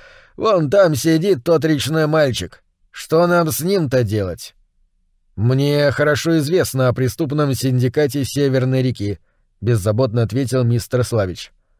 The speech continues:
«Мой комитет по расследованиям занимается анализом деятельности их банды». «О, значит, вы занимаетесь анализом, вот как. Наверное, речные просто умирают со страху».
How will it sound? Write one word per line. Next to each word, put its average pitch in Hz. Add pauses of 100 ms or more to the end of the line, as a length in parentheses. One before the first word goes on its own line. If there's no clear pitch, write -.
«Мой 143
комитет 147
по 139
расследованиям 135 (240)
занимается 147
анализом 147
деятельности 160
их 151
банды». 110 (460)
«О, 135
значит, 117
вы 120
занимаетесь 113
анализом, 101
вот 113
как. - (300)
Наверное, 139 (140)
речные 147 (200)
просто 147
умирают 175
со 240
страху». -